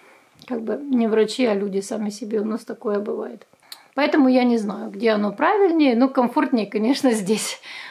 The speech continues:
Потому что вот у него там пломба еще выпала. Я говорю: «О, папа, говорю, зубы там полечить вообще нереально. Зубы сюда все едут лечить».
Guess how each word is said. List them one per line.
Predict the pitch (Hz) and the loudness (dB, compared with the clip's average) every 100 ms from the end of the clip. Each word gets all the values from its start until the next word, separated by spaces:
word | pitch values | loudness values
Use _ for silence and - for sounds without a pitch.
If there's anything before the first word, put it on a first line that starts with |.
| - | -16
Потому | - 269 233 233 | -6 0 2 0
что | - 226 | 0 2
вот | 226 | 4
у | 254 | 4
него | 254 | 4
там | - 226 | 4 0
пломба | 240 262 277 240 | 2 4 4 4
еще | 247 269 | 2 0
выпала. | 202 220 214 220 214 | 2 0 2 2 4
Я | 226 | 4
говорю: | 214 214 240 | 2 2 4
«О, | 330 339 320 | 4 4 4
папа, | 311 277 269 | 2 2 2
говорю, | 254 247 226 | 2 2 2
зубы | 269 254 | 2 2
там | 262 233 | 2 0
полечить | 226 226 208 233 | 0 -4 -4 -8
вообще | 196 - 208 | -10 -8 -6
нереально. | 202 196 196 196 | -2 0 0 -2
Зубы | 220 208 202 | -6 -4 -4
сюда | 233 202 196 | -4 -6 -6
все | 226 | -6
едут | 208 202 202 | -6 -6 -10
лечить». | 214 - 220 | -12 -12 -18